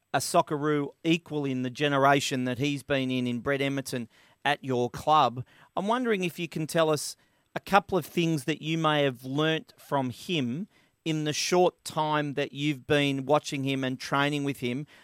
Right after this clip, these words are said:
just that you can incorporate into your game to make you a better player.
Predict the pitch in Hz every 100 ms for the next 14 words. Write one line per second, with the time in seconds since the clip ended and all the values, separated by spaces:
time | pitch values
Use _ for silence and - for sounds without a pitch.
0 | _ 247 - 226 170 175 180 175 - 165
1 | 151 - 165 - 156 147 147 143 143 139
2 | 147 143 143 143 143 139 139 _ _ _
3 | _ _ _ - - 147 147 - 143 143
4 | 143 139 123 131 117 101